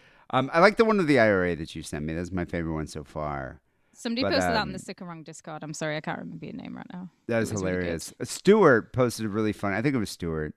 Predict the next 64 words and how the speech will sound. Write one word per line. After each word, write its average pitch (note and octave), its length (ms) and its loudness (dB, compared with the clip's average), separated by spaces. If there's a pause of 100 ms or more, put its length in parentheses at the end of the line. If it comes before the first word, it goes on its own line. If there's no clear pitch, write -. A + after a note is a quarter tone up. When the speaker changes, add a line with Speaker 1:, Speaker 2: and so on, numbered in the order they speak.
(100)
Speaker 1:
There D3+ 80 2
were - 20 4
a - 40 2
couple F#3+ 260 8
people, F#2+ 360 -2
actually, D2 300 -6
but E2+ 60 -2
I F2+ 40 -2
did G2 180 -6
see G#2+ 100 -8
one G2 160 -4
from D#2+ 160 -12
Stuart. E2 460 -6 (340)
The A#2 100 0
Weekend A#2+ 460 6
at F2+ 140 0
Lizzie's G#2 480 -2
meme. A#2+ 340 0
Did G#2+ 120 -4
you F2+ 60 -12
see G2 180 -8
that G#2 200 -2
one? A2 240 -2
It's F#2 140 -8
like E2+ 180 -6
Speaker 2:
I F3 100 -8
did - 100 -12
see A2+ 140 -2 (200)
Speaker 1:
Andrew - 40 0
and A2 100 -2
Speaker 2:
that. G2 120 0
Speaker 1:
Charles G#2 380 0
just G#2 160 -8
holding G2 280 -4
up F#2+ 100 -8
their G2+ 100 -4
dead F#2 280 -4
mom. F2 360 -8 (300)
It's - 100 -10
in B2+ 120 2
great. B2 300 4
It's B2+ 160 -2
in G#2 180 0 (120)
good G#2 180 -2
taste. D#2+ 460 -10
It's, - 260 -20
yeah, C#2 240 -14 (480)
good G2 160 -8
Speaker 2:
Some F#2+ 260 2
Speaker 1:
timing D#2 140 -4
there. D2+ 300 -6 (200)
<laughs> - 200 -18
Speaker 2:
great A#3+ 320 4
tweets - 420 2
as A3 160 -2
well. G3+ 220 8
Speaker 1:
Yeah. - 20 2
Speaker 2:
Somebody G3 340 -4
saying F#3+ 500 0
that F#3 140 -2
they F3 120 -2
thought F3+ 260 -6
the F#3 60 -4
Queen, F#3 440 -4